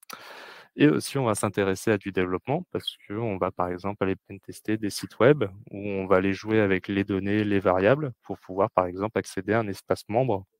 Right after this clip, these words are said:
qu'on n'avait pas au début. Un autre prérequis, c'est, heu, l'anglais. Il faut savoir que le monde de la cyber-,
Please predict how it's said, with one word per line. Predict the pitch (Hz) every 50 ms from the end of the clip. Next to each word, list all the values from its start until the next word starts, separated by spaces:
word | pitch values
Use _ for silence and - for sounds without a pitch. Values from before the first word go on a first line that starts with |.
| _ _ _ _ _ _ _ _ _ _
qu'on | - - 98
n'avait | 95 90 90 92 85
pas | - 113
au | 127 135
début. | 123 113 - - _ _ _ _ _ _ - _ _ _ _ _ _ _ _ _ _ _ _ - - _ - - - - - - - - - - - - - _ _ _ _ _ _ _ _ _ _ _ _ _ _ _ _ -
Un | 123 127 139
autre | 156 151 - - 151
prérequis, | 131 - 147 135 127 135 123 - - 156 160 180 196
c'est, | - - - - - - 113 110 120 127 131 - - _ _ -
heu, | 113 110
l'anglais. | 107 107 123 131 127 117 107 107 _ _ _ _ - _ -
Il | -
faut | - 127
savoir | - - 101 95 101 107 117 - -
que | _ - - 110 110 113 113
le | 110 107 101 98 98
monde | 95 101 110 139 151 143
de | 139
la | 131 127
cyber-, | 120 - - 120 113 110 110 -